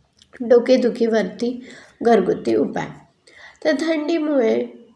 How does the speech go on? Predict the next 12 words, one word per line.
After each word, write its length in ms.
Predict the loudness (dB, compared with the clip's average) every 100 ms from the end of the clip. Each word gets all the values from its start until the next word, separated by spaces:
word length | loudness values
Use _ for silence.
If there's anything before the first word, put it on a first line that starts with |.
| -2
किंवा 320 | 0 2 0 -2 -10 -20 _ 0
तणावामुळे 760 | 2 2 0 0 0 -2 -2 -6 -12 0
डोकेदुखी 640 | 4 4 4 2 0 2
होत 300 | 2 0 0
असेल 640 | -2 -2 -4 -4 -6 -6
तर 220 | -2 0 -2
कोथिंबीरचा 880 | -2 -2 -2 -2 0 -2 -2 -2 0
रस 340 | -2 -4 -10 -18 -20 -20 _ _ _
कपाळावरती 880 | 0 2 2 4 4 2 -2 -2 0
लावा, 280 | -2 -6 -12 -14 -20 _ _ _ _ 2
त्याचा 360 | 4 4 2 0 -8 -20 -2
थंडावा 680 | 0 0 0 0 0 -2